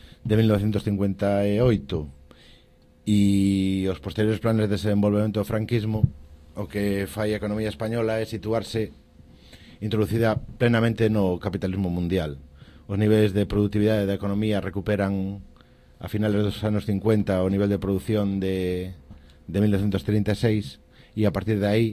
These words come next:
é innegable que existe un desenvolvemento económico moi potente. O que si é matizable se ese desenvolvemento económico podía ser muitísimo máis potente do que foi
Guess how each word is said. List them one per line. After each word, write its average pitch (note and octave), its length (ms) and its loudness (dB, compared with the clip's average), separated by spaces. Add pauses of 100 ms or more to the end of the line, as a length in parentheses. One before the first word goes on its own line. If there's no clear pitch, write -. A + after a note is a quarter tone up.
(140)
é G2+ 320 2
innegable G#2 560 0
que G2 80 -4
existe - 240 -10
un F#2+ 80 -2
desenvolvemento F2+ 640 -2
económico F#2+ 560 -2
moi F#2+ 240 -2
potente. D2 480 -6 (440)
O F2+ 80 -6
que F#2 160 -4
si A2 160 2
é A2 80 6
matizable A2+ 560 2
se G#2+ 160 -4
ese G#2 80 -4
desenvolvemento G2+ 640 0
económico A2 480 -2
podía F#2+ 160 0
ser F#2 240 -2
muitísimo F2+ 400 -4
máis F#2+ 160 -2
potente G2 320 -4
do G2 160 -6
que F#2 80 -8
foi G2+ 320 -2